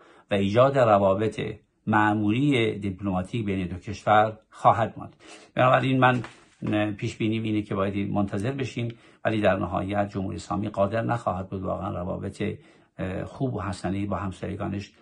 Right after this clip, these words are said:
برقرار بکنه. چهل ساله نخواسته و نتونسته این کار رو بکنه. در پایان این برنامه باز هم روزهای خوبی رو برای شما هموطنان عزیز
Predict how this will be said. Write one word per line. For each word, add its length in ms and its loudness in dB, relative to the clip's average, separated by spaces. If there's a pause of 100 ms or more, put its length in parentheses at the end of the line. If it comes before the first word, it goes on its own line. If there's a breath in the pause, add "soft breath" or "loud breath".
(180 soft breath)
برقرار 500 0
بکنه. 420 -10 (140)
چهل 300 -2
ساله 320 0
نخواسته 640 -4 (120)
و 100 0
نتونسته 560 -4
این 180 -6
کار 200 -4
رو 180 -10
بکنه. 380 -12 (1160 loud breath)
در 120 8
پایان 320 2
این 160 2
برنامه 460 4
باز 340 6
هم 340 -2 (500)
روزهای 400 2
خوبی 300 -2
رو 100 0
برای 200 0
شما 240 -2
هموطنان 540 -2
عزیز 680 -4